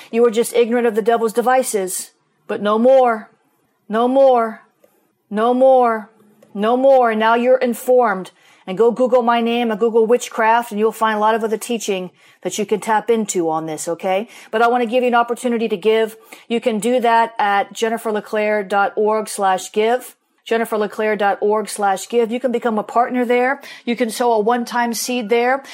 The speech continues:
You can find all the different mechanisms of giving there, including wire transfers,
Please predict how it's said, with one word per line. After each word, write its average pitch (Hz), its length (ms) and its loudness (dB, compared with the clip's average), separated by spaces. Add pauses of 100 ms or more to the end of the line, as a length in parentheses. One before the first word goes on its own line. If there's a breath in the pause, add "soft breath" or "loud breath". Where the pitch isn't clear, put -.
(120)
You 240 80 -4
can 240 160 -2
find 233 260 0
all 233 240 2
the 226 80 -4
different 233 360 -2
mechanisms 233 560 -2
of 185 160 -2
giving 240 300 2
there, 247 200 2
including 233 480 0
wire 226 320 2
transfers, 214 800 -4